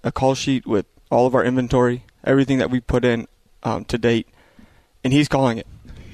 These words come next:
You know, with the forty-second clock and everything's going on, and situationally, penalties and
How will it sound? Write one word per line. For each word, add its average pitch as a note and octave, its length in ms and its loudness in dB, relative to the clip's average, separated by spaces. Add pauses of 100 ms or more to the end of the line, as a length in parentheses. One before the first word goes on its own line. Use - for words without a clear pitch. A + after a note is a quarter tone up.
(320)
You B2 100 -4
know, A#2+ 120 2
with A#2 220 0
the A#2 220 0 (460)
forty-second B2+ 540 0
clock C3+ 440 0
and A#2 120 -2
everything's B2+ 300 2
going A#2+ 240 2
on, B2+ 340 2
and A2 200 -8 (360)
situationally, B2+ 760 2
penalties B2+ 600 0
and G#2 200 -12